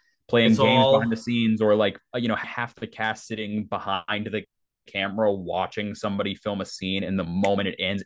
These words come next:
Speaker 1: everyone's dying laughing. Um, like, it, it, it felt good to watch. Like, it made me happy. I was like, "Man, I wanna be a part of this. I wanna be there." I, like, it, it invoked, like, a, a, I don't know, a sense of joy that I don't get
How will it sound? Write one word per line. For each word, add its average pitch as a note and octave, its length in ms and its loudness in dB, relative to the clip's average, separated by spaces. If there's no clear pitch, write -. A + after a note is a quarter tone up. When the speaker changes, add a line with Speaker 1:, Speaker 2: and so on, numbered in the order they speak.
Speaker 1:
everyone's G#2 420 0
dying F#2+ 500 -2
laughing. F#2 580 -4
Um, G2 680 2
like, C#3+ 180 2
it, - 20 -4
it, D#3 400 2
it D#3 200 -2
felt - 360 0
good G2 340 -2
to G#2+ 100 -8
watch. F#2 360 -2
Like, - 80 -6
it A2 100 -2
made A#2 160 2
me A#2+ 100 -2
happy. A2+ 440 -2
I A2 40 0
was F#2 120 -6
like, - 180 -16
"Man, B2 160 -4
I C3 120 -2
wanna A#2 240 -6
be A2+ 180 -4
a G#2+ 60 -2
part A#2 260 -2
of - 100 -8
this. - 220 -12
I F#2+ 80 -4
wanna G#2 160 0
be C3 180 0
there." E2+ 240 2
I, G2 120 2
like, G#2 220 2
it, C3 260 0
it C3+ 160 2
invoked, B2+ 520 2
like, A#2+ 120 0
a, F#2+ 380 -4
a, G2 220 -4
I G#2+ 80 -4
don't F#2 80 -2
know, E2+ 120 0
a A2 60 0
sense G3 320 2
of D#3+ 140 2
joy A2+ 460 4
that G#2+ 100 -4
I G#2 100 0
don't G2+ 420 -6
get F#2+ 260 -2